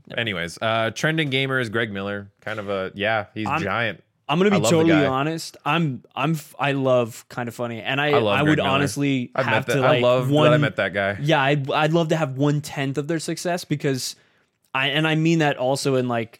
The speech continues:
Speaker 1: I hope to have one-tenth of their charisma too, because all of those
Speaker 2: I
Speaker 1: dudes
Speaker 2: think we do.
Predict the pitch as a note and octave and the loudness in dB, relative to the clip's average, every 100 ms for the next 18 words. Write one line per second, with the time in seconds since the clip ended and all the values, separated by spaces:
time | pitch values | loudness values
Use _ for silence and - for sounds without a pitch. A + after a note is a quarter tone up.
0 | _ B2+ C#3+ C3+ D3 B2+ A#2 B2+ B2+ B2+ | _ -4 -4 -2 0 0 -2 -2 -4 -4
1 | C3+ C3 B2 A#2+ A2+ A#2 A2+ B2+ C3 C3 | -6 -6 -4 -4 -2 -4 -4 -4 -6 -4
2 | C#3 D3 C#3 C#3 B2 - - _ _ _ | -2 -2 -2 0 0 -4 -14 _ _ _
3 | - D#3 F3 F3 E3 C#3+ D3+ E3 D#3+ G2 | 0 2 4 4 2 4 4 4 2 -2
4 | F#2 G2 | -4 -4